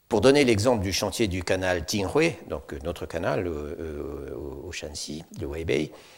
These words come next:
euh, qui mobilisait jusqu'à cinq mille travailleurs, euh, en période de pleine activité, si l'on accepte les camions qui ont dû amener des matériaux sur le site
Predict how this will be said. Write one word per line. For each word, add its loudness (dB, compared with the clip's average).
euh, -4
qui -4
mobilisait 2
jusqu'à -2
cinq -2
mille -6
travailleurs, -4
euh, -6
en -8
période -4
de -8
pleine -4
activité, -8
si 0
l'on 8
accepte 4
les 0
camions 8
qui -4
ont 0
dû 4
amener 4
des 0
matériaux 2
sur -4
le -4
site -4